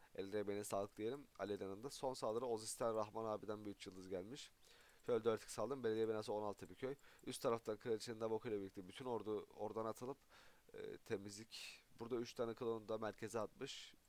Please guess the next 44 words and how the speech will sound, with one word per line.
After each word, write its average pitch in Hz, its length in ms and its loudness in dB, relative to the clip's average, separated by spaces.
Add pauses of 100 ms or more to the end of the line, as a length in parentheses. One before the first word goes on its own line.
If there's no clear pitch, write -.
İki - 200 -10
tane 104 200 0
klon 87 240 -8
muydu? 85 220 -12
Üç - 180 -6
tane 95 180 -2
klon 90 220 -6
artık. - 300 -8 (480)
Merkezden 117 360 0
atmış. 113 220 -6
Sol 135 160 2
taraftan 120 320 -2
da 104 60 -4
şampiyonu 117 420 -4
konumlandırmış. 127 680 -4
Burada 110 180 -4
bütün 113 160 -6
ordu 123 240 2
hala 113 220 4
hayatta. 113 380 0
Üst 117 160 -6
taraftan 110 360 2
kraliçeye 110 420 -2
bir 98 60 -16
tane 104 240 -2
buz 110 140 0
atıp, 113 240 -2 (120)
e, 95 240 -8
barbar 98 360 4
kralı 104 240 -2
kraliçeyi 107 340 -2
hayatta 104 220 -4
tutmuş. - 400 -14 (300)
Çok - 220 -2
rahat 120 160 0
bir - 60 -6
şekilde 107 300 -6
üç - 160 -10
yıldız 104 200 -4
almış. 120 360 0
Yeni 113 220 0
şampiyonun 113 400 -2
özelliğinde 104 420 -4
zaten 107 340 -4